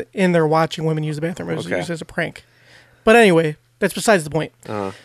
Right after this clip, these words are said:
Speaker 1: So now, recently, this lady from a nearby town, I don't know if she was from the same town or a town nearby, next door,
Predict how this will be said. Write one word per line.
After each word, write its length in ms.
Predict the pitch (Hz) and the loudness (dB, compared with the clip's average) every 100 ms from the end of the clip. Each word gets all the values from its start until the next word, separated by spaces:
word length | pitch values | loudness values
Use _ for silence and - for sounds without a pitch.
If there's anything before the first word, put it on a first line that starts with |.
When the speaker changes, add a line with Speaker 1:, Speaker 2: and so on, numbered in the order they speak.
| - | -4
Speaker 1:
So 160 | - | 2
now, 460 | 240 262 208 180 170 | 6 6 6 4 2
recently, 540 | - 226 - 185 170 160 | 0 0 2 0 0 -2
this 200 | 165 160 | -4 0
lady 360 | 190 214 202 | 2 4 2
from 340 | 185 - 180 175 | -2 0 0 0
a 100 | 190 | 0
nearby 380 | 180 175 170 160 | 2 2 2 0
town, 560 | - 196 180 165 165 - _ - | 0 2 2 0 -6 -14 _ 0
I 60 | |
don't 80 | 202 | 2
know 20 | 220 | 4
if 40 | |
she 60 | 214 | 2
was 80 | 175 | 0
from 120 | 170 | -2
the 60 | |
same 220 | 156 190 196 | -2 0 0
town 220 | 226 226 | 0 0
or 160 | 180 151 | -2 -6
a 100 | 196 | -10
town 300 | 156 180 165 | -6 -2 0
nearby, 440 | 160 160 151 151 147 | 0 0 -2 -4 -6
next 200 | 165 - | -6 -6
door, 220 | 165 156 | -8 -8